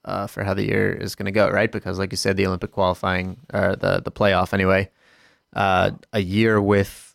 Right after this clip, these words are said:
Copa America and the Olympics and the start to the Hex is a lot more exciting and, and easy to, to get kinda galvanized about, as opposed to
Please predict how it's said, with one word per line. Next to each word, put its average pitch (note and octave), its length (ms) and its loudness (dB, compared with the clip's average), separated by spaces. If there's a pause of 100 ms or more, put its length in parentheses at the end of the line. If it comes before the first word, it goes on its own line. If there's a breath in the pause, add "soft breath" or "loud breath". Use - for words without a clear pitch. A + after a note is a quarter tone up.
(140)
Copa G#2+ 260 2
America G2 640 2
and G#2+ 160 0
the G2 80 2
Olympics G2 720 -4
and G2 540 -4 (580)
the F#2 100 -6
start - 300 -4
to G#2+ 120 -4
the F#2 100 -2
Hex A2 480 0
is G2 120 -6
a F#2 60 -2
lot F#2+ 320 0
more G2 540 2 (640)
exciting G#2 640 0
and, F2+ 320 -2
and F#2 120 -2
easy F#2 360 -4
to, F2+ 460 -2
to F2+ 200 -12
get F#2 220 -6
kinda F2+ 180 -4
galvanized F#2+ 540 0
about, F#2+ 320 0
as F#2+ 160 -2
opposed F#2+ 440 -2
to F#2 320 -2